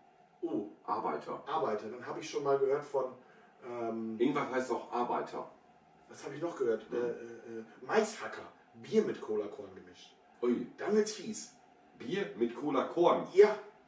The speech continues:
Speaker 1: Also du nimmst
Speaker 2: Also diese drei Sachen zusammen.
Speaker 1: Mhm.
Speaker 2: Nicht Bier mit Korn. Ne?
Speaker 1: Mhm. Und auch kein, kein Krefelder, sogenannten.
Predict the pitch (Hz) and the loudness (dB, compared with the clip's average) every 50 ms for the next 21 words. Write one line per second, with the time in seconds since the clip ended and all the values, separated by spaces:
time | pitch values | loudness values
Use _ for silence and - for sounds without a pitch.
0 | _ - - - - 151 156 160 160 160 160 165 202 - 120 117 117 127 139 127 | _ -20 -20 -6 -2 -2 0 0 -2 -2 2 2 4 6 6 4 4 2 2 2
1 | 131 127 127 123 160 170 - - 147 131 - - - 92 - - - - - 196 | 4 4 6 8 8 8 8 6 4 2 0 -4 -4 -2 -2 -2 -2 -2 0 0
2 | 208 202 98 98 208 113 117 113 - 120 123 - - - - 123 113 104 - 80 | 2 2 2 2 2 2 0 0 4 4 4 4 4 -2 2 2 4 4 2 2
3 | 80 - - 165 151 - - - - 104 113 - - - - - - 175 - 165 | 0 0 0 0 0 -2 -4 -2 4 4 4 6 6 2 2 2 0 0 0 0
4 | 160 - - - 147 139 147 147 - - 147 165 160 - - 180 175 196 202 202 | -2 -6 -4 4 4 4 4 4 -2 0 2 2 2 4 4 4 6 6 4 0
5 | - - - - - - 147 165 170 170 170 170 175 - 220 220 | -4 -12 -18 -20 -20 -10 -4 -2 0 0 0 0 -2 -4 -10 -12